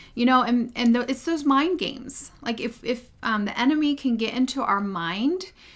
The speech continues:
and plant those seeds of doubt and fear and all of these other, you know, whatever it might be, confusion, you know, it can really get us off our game, so to speak.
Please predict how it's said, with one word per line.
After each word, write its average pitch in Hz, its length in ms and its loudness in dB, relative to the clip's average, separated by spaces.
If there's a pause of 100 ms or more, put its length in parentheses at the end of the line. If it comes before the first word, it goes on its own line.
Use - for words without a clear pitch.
(140)
and 214 300 -2
plant 269 360 -2
those 233 220 -2
seeds 214 300 -6
of 180 140 -10 (160)
doubt 226 520 -2
and 196 200 -8
fear 214 760 -4 (400)
and 196 560 -2
all 302 300 -4
of 294 60 -4
these 285 200 0
other, 233 280 -2
you 247 120 -2
know, 226 140 2
whatever 302 500 0
it 247 120 0
might 190 300 -2
be, 190 140 -10
confusion, 285 1000 0 (520)
you 254 120 -4
know, 233 280 2 (280)
it 254 160 -4
can 233 320 2
really 262 840 2
get 220 220 -4
us 202 220 -4
off - 480 -4 (340)
our 190 220 0
game, 208 320 -4
so 196 200 -6
to 185 100 -8
speak. - 580 -10